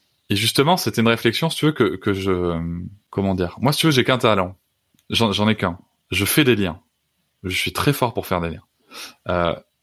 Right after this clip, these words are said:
et en fait, à chaque fois que j'écoutais... Quand, en parallèle, si tu veux, je lisais des livres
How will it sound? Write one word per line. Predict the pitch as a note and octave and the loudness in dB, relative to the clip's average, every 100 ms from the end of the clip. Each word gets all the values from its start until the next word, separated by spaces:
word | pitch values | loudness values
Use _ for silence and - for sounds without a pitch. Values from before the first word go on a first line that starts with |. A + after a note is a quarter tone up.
| _ | _
et | F#2+ | -2
en | F#2+ | 0
fait, | E3+ C3+ | 0 0
à | |
chaque | G2 - D3+ | 0 0 0
fois | - D#3+ | 2 2
que | B2 | 2
j'écoutais... | G#2 - F#2+ G2 F#2 - | 0 -2 -2 2 2 0
Quand, | - E2 - _ _ _ _ | -6 -6 -8 _ _ _ _
en | G#2 | -2
parallèle, | G#2+ A2 C#3 D#3 | 2 2 2 0
si | |
tu | E3 | 0
veux, | |
je | C#3 | 2
lisais | A2 A#2 B2 C3 | 2 2 2 4
des | A#2+ | 2
livres | B2 A2 F2 | 2 -2 -6